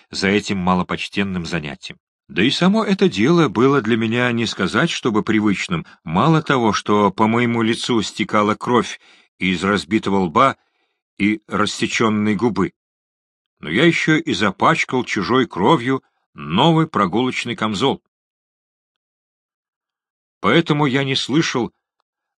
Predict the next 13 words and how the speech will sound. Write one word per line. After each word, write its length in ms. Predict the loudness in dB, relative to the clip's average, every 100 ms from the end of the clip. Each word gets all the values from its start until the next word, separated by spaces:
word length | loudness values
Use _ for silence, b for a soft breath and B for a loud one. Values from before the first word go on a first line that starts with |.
| _
о 140 | -4
чём 300 | -2 0 0
беседовали 640 | -2 -4 2 2 2 2 2
её 240 | 2 2
высочество 680 | 0 0 -2 0 -4 -4 -4
и 160 | -4 -4
Фандорин. 600 | -4 -4 -2 -2 -4 -12 _ _ _ _ _ _ _ _ _
Судя 340 | -10 -4 -2 -2
по 140 | -2
румянцу 640 | -2 0 -2 -2 -6 -6
на 100 | -2
её 200 | 0 -2
щеках, 580 | -4 -8 -4 -2 -2 -6